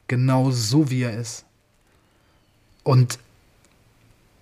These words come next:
ja, mit dieser Botschaft mag ich auch heute wieder rausgehen. Ähm,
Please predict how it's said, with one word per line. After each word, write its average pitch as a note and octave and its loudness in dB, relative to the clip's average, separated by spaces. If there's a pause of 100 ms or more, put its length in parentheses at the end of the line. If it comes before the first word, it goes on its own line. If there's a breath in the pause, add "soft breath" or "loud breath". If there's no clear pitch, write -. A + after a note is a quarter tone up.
(1080 soft breath)
ja, A#2 2
mit A#2 2
dieser E3+ 4
Botschaft C#3+ -2 (1400 loud breath)
mag B2+ -2
ich C#3+ 2
auch C3 0
heute D3+ 2
wieder A2 0
rausgehen. A2 -6 (720 soft breath)
Ähm, A#2 0